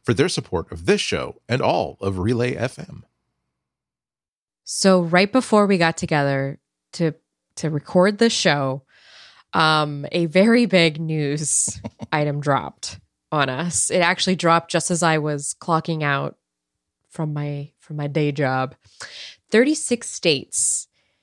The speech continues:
Speaker 2: including Washington, D C,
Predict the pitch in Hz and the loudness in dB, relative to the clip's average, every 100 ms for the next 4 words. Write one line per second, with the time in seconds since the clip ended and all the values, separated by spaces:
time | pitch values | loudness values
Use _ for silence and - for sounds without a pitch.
0 | _ _ 185 151 - 170 165 165 160 151 | _ _ -10 -8 -4 0 2 2 0 -6
1 | 143 135 165 - 202 214 208 180 208 - | 0 2 2 0 0 2 2 2 2 0
2 | 160 139 139 147 | 0 0 0 -2